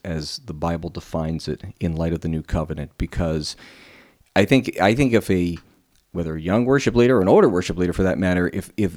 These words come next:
that person can grasp that and grow in that, and they are also obviously gifted to serve musically, that's gonna be a sweet combination to really serve the church. It's gonna what,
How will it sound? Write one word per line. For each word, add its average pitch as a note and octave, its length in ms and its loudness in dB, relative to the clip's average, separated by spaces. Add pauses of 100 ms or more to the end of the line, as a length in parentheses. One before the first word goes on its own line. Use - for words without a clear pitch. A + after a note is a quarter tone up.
that A2 220 4
person A#2 400 4
can F#2 160 -2
grasp F2 440 -2
that F#2+ 240 2
and E2+ 100 -2
grow F2+ 300 2
in F#2 160 2
that, F2 460 -2 (720)
and F2+ 280 0
they F#2+ 160 2
are F#2 140 2
also G2+ 380 2
obviously F#2 360 -4
gifted F#2+ 380 -4
to F#2 60 -2
serve F2 320 -6
musically, F#2 640 -2
that's G#2+ 260 0
gonna G#2 200 2
be E2+ 100 -2
a D#2 40 -4
sweet A#2+ 380 0
combination G2+ 720 0
to F2+ 120 -6
really F#2+ 300 0
serve G2+ 380 0
the - 60 -6
church. - 380 -4
It's - 180 -6
gonna G2 220 0
what, F#2+ 260 0